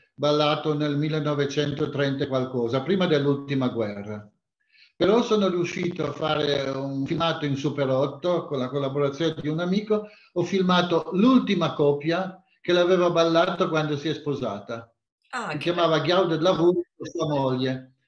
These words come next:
Speaker 1: E,
Speaker 2: Sì.
Speaker 1: e con questa musica qui, quindi è, è stata veramente una cosa molto bella poterla filmare dagli ultimi protagonisti ormai anziani che,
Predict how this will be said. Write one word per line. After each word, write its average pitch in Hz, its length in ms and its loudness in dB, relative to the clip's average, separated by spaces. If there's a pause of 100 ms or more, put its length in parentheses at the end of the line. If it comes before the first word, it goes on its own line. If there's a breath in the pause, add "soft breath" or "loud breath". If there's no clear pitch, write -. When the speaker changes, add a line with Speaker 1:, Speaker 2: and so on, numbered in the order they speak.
(280)
Speaker 1:
E, 175 100 0
Speaker 2:
Sì. 156 100 -4
Speaker 1:
e - 100 -4
con 196 180 2
questa 180 360 0
musica 160 460 0
qui, - 180 0
quindi 165 320 -4
è, 147 320 -6
è 143 40 -8
stata 165 300 -4
veramente 165 420 -2
una 156 180 -2
cosa 151 280 -2
molto 165 320 -2
bella 151 380 2
poterla 147 420 0
filmare 151 420 0
dagli 135 240 0
ultimi 185 420 2
protagonisti - 1400 -4
ormai 160 400 2
anziani 165 640 0
che, 156 220 -2